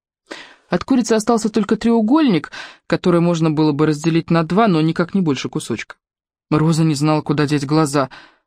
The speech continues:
Она заставила себя пристально посмотреть на мужчину. Сперва ей показалось, что он и не думает отвечать. Но он всё же заговорил.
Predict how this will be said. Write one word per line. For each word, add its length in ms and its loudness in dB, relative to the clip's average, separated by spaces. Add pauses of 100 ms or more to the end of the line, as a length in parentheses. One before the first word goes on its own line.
(160)
Она 240 0
заставила 540 0
себя 320 -2
пристально 440 0
посмотреть 420 -4
на 60 0
мужчину. 420 -4 (760)
Сперва 320 0
ей 160 2
показалось, 500 0
что 140 0
он 80 6
и 40 6
не 120 6
думает 340 2
отвечать. 600 -4 (1300)
Но 80 -2
он 80 0
всё 140 0
же 80 -2
заговорил. 580 -4